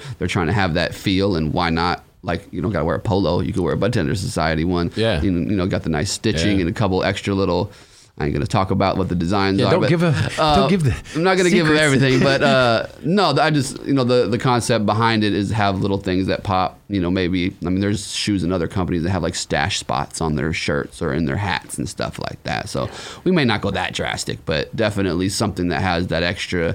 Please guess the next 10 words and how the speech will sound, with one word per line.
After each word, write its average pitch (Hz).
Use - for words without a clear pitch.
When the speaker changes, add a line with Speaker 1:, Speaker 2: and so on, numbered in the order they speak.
Speaker 1:
stoner 104
kind 90
of 78
pop 95
without 92
it 87
being 92
Speaker 2:
Yeah. 85
Speaker 1:
like 85
the 82